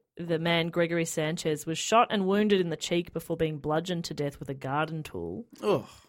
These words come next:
Speaker 1: But no neighbours responded to the gunshot.
Speaker 2: Yeah, I, I, my question I wanted to ask was, um, a lot of the people being shot because, was he using a silencer or something? Why are people
Speaker 1: People just
Speaker 2: not hearing a gunshot
Speaker 1: Yeah, and maybe
Speaker 2: in
Speaker 1: just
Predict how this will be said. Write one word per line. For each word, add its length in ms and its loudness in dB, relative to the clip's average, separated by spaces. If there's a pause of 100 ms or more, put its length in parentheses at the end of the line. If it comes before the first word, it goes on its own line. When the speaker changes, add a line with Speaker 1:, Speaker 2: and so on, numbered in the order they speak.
(140)
Speaker 1:
But 140 6
no 300 6
neighbours 600 4
responded 720 4
to 100 -2
the 100 2
gunshot. 480 2
Speaker 2:
Yeah, 100 8 (100)
I, 280 8
I, 20 -4
my 140 0
question 320 4
I 60 8
wanted 180 6
to 80 10
ask 100 4
was, 160 0
um, 300 8
a 100 10
lot 160 8
of 60 4
the 60 -2
people 200 4
being 240 2
shot 320 4
because, 420 -2 (440)
was 220 2
he 60 -4
using 200 -4
a 40 -6
silencer 520 2
or 80 6
something? 320 -2
Why 260 8
are 180 8
people 880 0
Speaker 1:
People 20 8 (120)
just 120 6
Speaker 2:
not 40 -10
hearing 340 4
a 60 2
gunshot 500 2
Speaker 1:
Yeah, 280 8
and 160 0
maybe 100 4 (100)
Speaker 2:
in 20 4
Speaker 1:
just 40 0